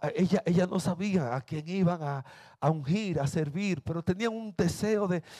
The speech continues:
de dar su último servicio. Nosotros ser-, se-, sabemos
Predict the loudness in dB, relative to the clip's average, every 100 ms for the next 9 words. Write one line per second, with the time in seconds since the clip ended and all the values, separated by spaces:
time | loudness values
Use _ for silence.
0 | -20 -4 2 4 4 2 -2 -4 -4 -4
1 | -4 -6 -6 -6 -4 -4 -6 -8 -8 -10
2 | -10 -10 -20 -16 -4 -4 0 -4 -4 -4
3 | 0 0 -2 -2 0 2 2 6 4 4
4 | -4 -8